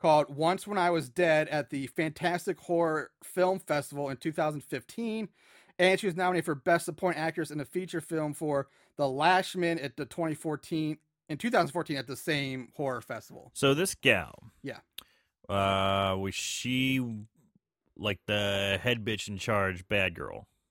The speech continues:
Speaker 1: Uh, she was one of the bad girls. I don't know if I'd call her, she, the, she was the darker haired one.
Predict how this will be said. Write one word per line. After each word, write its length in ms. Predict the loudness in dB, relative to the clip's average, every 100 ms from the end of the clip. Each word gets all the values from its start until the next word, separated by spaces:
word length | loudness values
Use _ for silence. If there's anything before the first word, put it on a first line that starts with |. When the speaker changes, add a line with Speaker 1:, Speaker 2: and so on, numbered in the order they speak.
| _ _ _ _ 2
Speaker 1:
Uh, 300 | 6 8 6
she 140 | 2 -4
was 100 | -4
one 160 | 0
of 60 | 0
the 60 | 2
bad 200 | 0 0
girls. 140 | -2
I 80 | -2
don't 160 | -2 -2
know 240 | -4 -4
if 160 | -6 -6
I'd 160 | -6
call 140 | -2 -4
her, 140 | -4 _
she, 260 | -14 -12 -12 -14 -20 -16 -10
the, 280 | -10 -10 -14 _ _ _ _ _
she 160 | -10 -6
was 320 | -4 -6 -10 _
the 120 | -8
darker 420 | -4 -2 -2 -2 -4
haired 240 | -6 -8
one. 240 | -12 -18